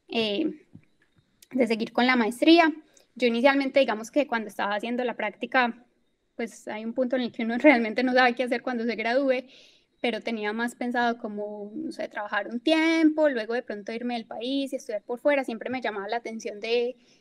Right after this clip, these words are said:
el tema de irme del país, pero fue, pues, una oportunidad muy buena que me propusieron en ese momento y que me pareció muy interesante, entonces,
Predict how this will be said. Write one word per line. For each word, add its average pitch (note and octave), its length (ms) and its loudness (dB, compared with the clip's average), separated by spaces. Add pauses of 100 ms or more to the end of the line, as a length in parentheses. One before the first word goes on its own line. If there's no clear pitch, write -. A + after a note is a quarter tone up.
(140)
el G#3+ 280 -2
tema G#3+ 260 -2
de A#3+ 80 0
irme A#3+ 200 -2
del C#4+ 100 0
país, E4 420 4 (460)
pero A3+ 640 2
fue, A3 160 -4
pues, A#3+ 240 -8
una C4 140 -4
oportunidad A3 520 -8
muy A#3 160 -6
buena B3+ 320 -2
que B3 100 -6
me A3 120 -6
propusieron G#3 580 -6
en A3+ 120 -4
ese G#3+ 160 -12
momento D#4 500 6 (720)
y E4 220 4
que G#3+ 420 -2
me - 80 -2
pareció G#3+ 260 -2
muy G3+ 120 -6
interesante, C4 440 4
entonces, A3 640 -2